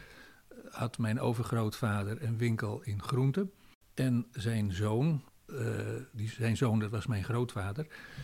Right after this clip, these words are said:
had in datzelfde pand een kerkboekhandel. Na de oorlog, eh, werd dat langzamerhand meer een gewone boekhandel en ging hij ook kantoorartikelen verkopen.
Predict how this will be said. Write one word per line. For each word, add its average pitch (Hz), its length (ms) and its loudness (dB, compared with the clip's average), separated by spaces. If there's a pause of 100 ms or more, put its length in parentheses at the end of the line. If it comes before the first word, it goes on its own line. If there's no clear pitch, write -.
(280)
had - 260 -4
in 123 160 0
datzelfde 117 600 0
pand 143 520 0
een 113 440 -4
kerkboekhandel. 104 920 -2 (680)
Na 123 320 4
de 127 100 2
oorlog, 104 640 0
eh, 165 240 -8 (500)
werd 110 240 0
dat 113 140 -2
langzamerhand 107 560 0
meer 110 300 0
een 101 80 -4
gewone 110 400 0
boekhandel 127 640 0
en 101 260 -4
ging 98 220 -6
hij 101 180 -6
ook 104 280 -8 (180)
kantoorartikelen 127 760 0
verkopen. 127 560 0